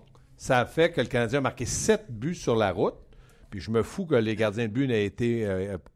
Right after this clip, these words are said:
n'ont pas été bons. Ils l'ont fait, sept buts dans la Ligue nationale sur la route.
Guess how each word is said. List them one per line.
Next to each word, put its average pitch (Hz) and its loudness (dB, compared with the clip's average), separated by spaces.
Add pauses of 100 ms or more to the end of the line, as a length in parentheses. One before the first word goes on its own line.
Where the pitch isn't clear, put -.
(120)
n'ont 104 -2
pas 135 2
été 131 2
bons. 156 2
Ils 127 2
l'ont 135 6
fait, 147 2
sept 127 -2
buts 139 0
dans 127 2
la 120 2
Ligue 120 -2
nationale 117 -2
sur 117 -2
la 107 4
route. 143 4